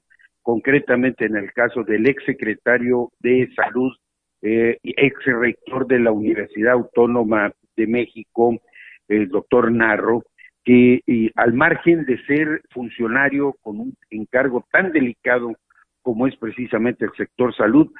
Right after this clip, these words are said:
pues en sus ratos libres tenía una proveedora de medicamentos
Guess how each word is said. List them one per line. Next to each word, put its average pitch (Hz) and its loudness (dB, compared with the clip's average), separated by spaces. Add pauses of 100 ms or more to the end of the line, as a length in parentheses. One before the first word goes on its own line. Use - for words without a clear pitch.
(260)
pues 120 2
en 117 4
sus 113 -8
ratos 139 2
libres 135 0 (140)
tenía 117 -2
una 131 0
proveedora 127 2
de 123 -2
medicamentos 135 -4